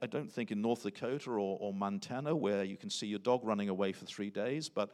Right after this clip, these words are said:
it's so flat and you could travel a hundred miles and swear you hadn't gone anywhere and the fuel tank's kinda getting towards empty, but, you know, I,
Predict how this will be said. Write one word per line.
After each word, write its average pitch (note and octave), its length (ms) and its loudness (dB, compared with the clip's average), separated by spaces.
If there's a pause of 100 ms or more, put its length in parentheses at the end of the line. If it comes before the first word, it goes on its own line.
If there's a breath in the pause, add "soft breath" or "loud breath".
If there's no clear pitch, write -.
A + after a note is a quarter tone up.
(240 loud breath)
it's A#2 160 0
so A2+ 240 4
flat B2 580 2 (460 loud breath)
and B2 100 0
you B2 100 4
could A#2 140 2
travel C3 320 8
a A#2 60 8
hundred B2+ 360 6
miles C3 380 8
and B2 100 0
swear C3 300 6
you A#2+ 140 4
hadn't A#2 300 0
gone D3 200 10
anywhere A2+ 380 6
and C3 120 4
the A2 60 4
fuel C3+ 300 4
tank's G2 400 0
kinda G#2+ 200 -2
getting F#2+ 400 -2
towards F#2 320 -2
empty, G#2+ 360 -2
but, A#2 220 6 (1600 loud breath)
you A2+ 140 2
know, D3+ 240 8
I, A#2+ 180 8